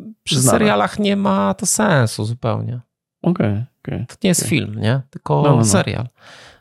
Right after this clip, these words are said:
Speaker 1: Więc, y, tamten też wolałbym puścić <laughs> przez platformę. <laughs> Więc
Speaker 2: Chyba
Speaker 1: nie, nie,
Speaker 2: miałeś
Speaker 1: no.
Speaker 2: taką możliwość wtedy, nie?
Speaker 1: Miałem, no, miałem, bo, bo przyszedł wtedy Netflix, ale się nie dogadaliśmy zupełnie, więc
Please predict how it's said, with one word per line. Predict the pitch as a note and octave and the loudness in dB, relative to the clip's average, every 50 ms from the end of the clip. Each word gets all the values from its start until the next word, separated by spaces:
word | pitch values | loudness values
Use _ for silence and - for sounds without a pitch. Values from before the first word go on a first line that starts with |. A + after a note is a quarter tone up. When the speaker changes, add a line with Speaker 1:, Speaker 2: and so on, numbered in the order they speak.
| _ - | _ -4
Speaker 1:
Więc, | B2+ B2 B2 B2+ B2+ C3 - - - - - - | 0 2 2 2 0 0 -2 -4 -4 -4 -2 -2
y, | B2+ B2 A#2+ A#2+ A#2+ A#2+ B2 B2+ B2+ C3 C3+ C3 - _ _ - _ _ | 0 0 0 0 0 0 -2 -2 -2 -4 -6 -8 -12 _ _ -20 _ _
tamten | - C#3 D#3 - G#3+ G#3 | -2 -2 2 2 2 2
też | C4 C4+ G3 | 2 2 2
wolałbym | F#3+ G3 C3 A#2+ B2 B2+ A2+ | 2 2 2 2 2 2 0
puścić | G#2+ A#2+ A#2 - - B2+ - - - | 0 0 -2 -2 -4 -6 -8 -10 -16
<laughs> | - - | -12 -6
przez | - - - - - | -6 -4 -4 -6 -8
platformę. | - - - - - D4+ - - - - - C#3+ - - - _ _ _ _ _ _ _ _ _ _ | -10 -10 -8 -4 -4 -4 -4 -4 -8 -6 -6 -6 -6 -8 -16 _ _ _ _ _ _ _ _ _ _
<laughs> | - A3 - - - A3+ - - - - - - - _ - - - _ _ _ _ _ _ - F3+ F3+ F3+ F3 E3 E3 E3 D#3+ - - - | -2 -2 -2 -2 -4 -4 -4 -4 -4 -6 -6 -6 -4 _ -8 -8 -8 _ _ _ _ _ _ 0 0 0 0 0 -2 -2 -2 -4 -4 -4 -4
Więc | C#3 C3 D3+ D#3 D#3 D#3+ F3 E3+ - - | 0 2 4 4 4 4 2 2 0 -2
Speaker 2:
Chyba | - - F3 F#3 - | 0 2 4 6 6
Speaker 1:
nie, | A#2+ | 6
nie, | D#3 A3+ | 6 6
Speaker 2:
miałeś | G3 E3+ B2 G#2+ - | 6 6 4 4 2
Speaker 1:
no. | A2+ | 0
Speaker 2:
taką | G#2+ A#2 A2 | 0 2 2
możliwość | A2 A2+ A2+ A2 A2 A2 A2 A2+ G#2 - | 2 2 4 4 2 2 2 0 0 0
wtedy, | - A2 G2 G2+ G2+ G#2 - | -2 -2 -2 -2 -2 -2 0
nie? | A3+ C4 A#3 - _ _ _ _ - _ - | 0 -2 -2 -4 _ _ _ _ -20 _ 0
Speaker 1:
Miałem, | D3+ E3 D3 A#2 A2 A2+ A2 A#2 C3+ | 2 2 4 2 2 0 0 0 0
no, | D3 D#3+ E3+ | 0 0 0
miałem, | D#3+ D3+ C#3 B2+ A#2 A#2+ A#2 A#2+ | -2 -2 -2 -2 -2 -2 -2 -4
bo, | - B2 - _ _ | -6 -8 -10 _ _
bo | D3+ C#3 C3 A#2+ | -6 -4 -4 -4
przyszedł | - - - - - C3+ C3 - | -4 -6 -8 -6 -6 -6 -6 -6
wtedy | - C3+ B2+ C3 A#2+ B2 - F3+ | -6 -6 -2 -2 -2 -4 -2 -2
Netflix, | D#3+ E3 F3+ F3+ - - G3+ - - - - - | 0 0 0 -2 -4 -6 -6 -6 -4 -6 -6 -4
ale | D3+ A#2+ B2 B2+ | -2 -2 -2 -2
się | - - A#2+ | -4 -4 -4
nie | A2+ A2 | -4 -4
dogadaliśmy | A2 A2 A2+ G#2+ A2 - - - - - B2+ B2 | -4 -4 -4 -6 -4 -6 -8 -8 -10 -10 -12 -12
zupełnie, | C3+ C#3 - B2 A#2+ B2+ A#2+ E3 A3 - | -12 -12 -12 -10 -10 -10 -12 -12 -16 -20
więc | _ _ _ - - - | _ _ _ -20 -20 -20